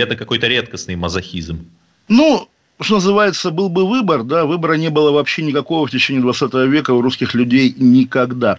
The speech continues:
Speaker 2: И, во-вторых, э, Милюков, конечно же, тоже на вашей стороне, если помните его знаменитую фразу, что финнов,
Speaker 1: Который
Speaker 2: конечно
Speaker 1: Павел Николаевич, бывший
Speaker 2: Да,
Speaker 1: министр
Speaker 2: да, да.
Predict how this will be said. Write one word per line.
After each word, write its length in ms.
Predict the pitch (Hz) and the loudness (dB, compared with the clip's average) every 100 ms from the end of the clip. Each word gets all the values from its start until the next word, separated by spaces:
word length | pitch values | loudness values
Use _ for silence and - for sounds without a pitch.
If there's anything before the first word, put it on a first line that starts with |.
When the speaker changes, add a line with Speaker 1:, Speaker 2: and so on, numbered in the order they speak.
| - - | -6 -4
Speaker 2:
И, 80 | 131 | 0
во-вторых, 580 | 151 165 196 240 247 - | 0 2 0 0 0 -2
э, 120 | 175 | -2
Милюков, 500 | 170 202 220 247 170 | 0 0 0 -2 -2
конечно 460 | 147 143 143 - 123 | -4 -4 -4 -4 -4
же, 100 | 127 | -2
тоже 240 | 156 131 | -2 0
на 140 | 123 | 0
вашей 260 | 131 127 123 | 0 -2 -4
стороне, 380 | - 143 160 226 | -4 -2 0 2
если 240 | 196 139 | 0 -2
помните 340 | 131 160 135 131 | -4 -4 -2 -2
его 60 | |
знаменитую 400 | 117 127 127 131 | 2 0 2 -2
фразу, 320 | - 196 165 | 0 0 0
что 180 | 143 - | -2 -4
финнов, 360 | 127 - 131 110 | -4 -2 -2 -2
Speaker 1:
Который 160 | 127 120 | -2 0
Speaker 2:
конечно 220 | 123 123 | 0 0
Speaker 1:
Павел 260 | 117 117 104 | -2 -2 -6
Николаевич, 680 | 104 107 123 160 135 - | -6 -4 -2 -2 -2 -4
бывший 380 | 90 117 110 135 | -4 -2 -2 0
Speaker 2:
Да, 300 | 208 247 233 | 2 2 0
Speaker 1:
министр 200 | 104 95 | -4 -6
Speaker 2:
да, 160 | 180 151 | -4 -4
да. 400 | 123 139 143 127 | -6 -4 -4 -4